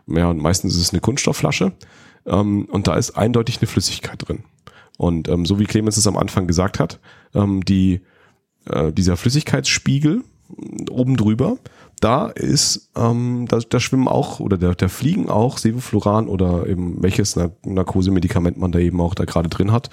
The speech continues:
ähm, da, da fliegen diese Moleküle, äh, h-, hin und her. Und wir müssen irgendwie, ähm, Bedingungen schaffen, in denen wir genau wissen, ähm, wie die Konzentrationen, äh, zu jedem Zeitpunkt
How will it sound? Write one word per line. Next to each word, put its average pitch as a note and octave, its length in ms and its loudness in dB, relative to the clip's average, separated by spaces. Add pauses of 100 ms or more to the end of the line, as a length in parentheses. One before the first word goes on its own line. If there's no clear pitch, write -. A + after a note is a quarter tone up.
(480)
ähm, F2 360 0 (300)
da, G#2+ 100 2
da A2 220 0
fliegen C3+ 320 0
diese A#2 160 2
Moleküle, G#2+ 640 2 (100)
äh, G2 600 0
h-, A2+ 60 -2
hin A2+ 260 0
und G2+ 180 0
her. D#2+ 280 0 (400)
Und F2+ 120 -4
wir F#2+ 80 4
müssen A#2 260 0
irgendwie, F#2+ 680 2 (320)
ähm, F2 280 0 (100)
Bedingungen A#2 640 0
schaffen, C#3+ 580 -2
in G#2+ 180 -2
denen F#2+ 240 0
wir F#2 100 2
genau G2 400 2
wissen, A2 400 0 (340)
ähm, G2 400 2 (100)
wie G#2 180 2
die B2 100 2
Konzentrationen, G#2 1000 0 (280)
äh, F2+ 320 2 (180)
zu - 160 -2
jedem G#2 300 2
Zeitpunkt G2 800 0